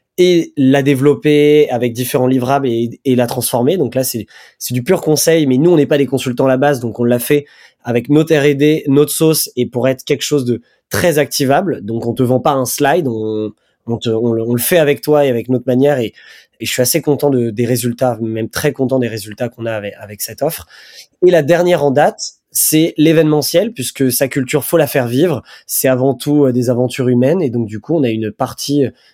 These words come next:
d'organisation de séminaires, team building et autres événements internes pour les entreprises. Donc, tu vois, c'est quatre métiers, entre guillemets, différents, mais qui sont sous le chapeau de la culture. Et nous, en fait, euh, il y a des clients qui nous appellent pour toutes les offres d'un coup,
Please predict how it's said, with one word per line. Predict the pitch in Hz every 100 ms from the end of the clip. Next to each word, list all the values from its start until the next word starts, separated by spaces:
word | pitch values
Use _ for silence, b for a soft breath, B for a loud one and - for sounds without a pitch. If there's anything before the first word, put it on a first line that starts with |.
| _
d'organisation | 117 131 135 139 131 127 143
de | 127
séminaires, | - 127 120 123
team | 127 135 127
building | 120 113 120 131 143 - b b -
et | 131 131
autres | 160 -
événements | 135 139 135 127
internes | 120 147 165
pour | 131
les | 123
entreprises. | 127 131 120 107 101
Donc, | 107
tu | -
vois, | 156
c'est | - 131
quatre | 170 165
métiers, | 147 139 - 147 131
entre | 120 123
guillemets, | 123 127
différents, | 120 120 - 127 175 - b b -
mais | 127
qui | 127
sont | -
sous | 135 -
le | 185
chapeau | - 151 160
de | 139
la | 123
culture. | 131 120 170 202 147 b b _
Et | 131 127
nous, | 131 151 190
en | 139
fait, | 160 175 139
euh, | 117 b b
il | 120
y | 127
a |
des |
clients | 123 135 143 180
qui | 135
nous | 127
appellent | 127 143 127
pour | 120
toutes | - 139
les | 131
offres | 135 127 113
d'un | 117
coup, | 120 180 208 240